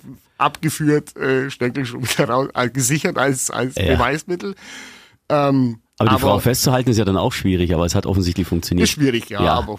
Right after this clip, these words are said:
Speaker 1: geht
Speaker 2: aber,
Speaker 1: schon.
Speaker 2: aber krass.
Speaker 1: Also
Speaker 2: Was machst du, wenn jemand die, die, die Zeche prellt, also wenn er dich nicht bezahlt?
Speaker 1: Das ist, äh, das ist schwierig. Ähm, die meisten, also die, die es wirklich vorhaben, die sind so schnell weg, dass man fast keine Chance hat. Also,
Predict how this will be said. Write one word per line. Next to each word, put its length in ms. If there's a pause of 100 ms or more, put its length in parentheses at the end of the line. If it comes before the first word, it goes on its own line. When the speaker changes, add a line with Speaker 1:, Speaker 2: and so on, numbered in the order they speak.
(120)
Speaker 1:
geht 80
Speaker 2:
aber, 100
Speaker 1:
schon. 120
Speaker 2:
aber 100
krass. 260
Speaker 1:
Also 100 (120)
Speaker 2:
Was 100
machst 220
du, 60
wenn 100
jemand 240
die, 160
die, 140
die 240
Zeche 340
prellt, 520
also 180
wenn 80
er 100
dich 140
nicht 140
bezahlt? 520 (180)
Speaker 1:
Das 220
ist, 300
äh, 360 (220)
das 180
ist 80
schwierig. 680
Ähm, 600
die 60
meisten, 580 (460)
also 240
die, 160
die 160
es 160
wirklich 260
vorhaben, 500
die 120
sind 140
so 180
schnell 180
weg, 180
dass 160
man 100
fast 260
keine 100
Chance 380
hat. 180
Also, 320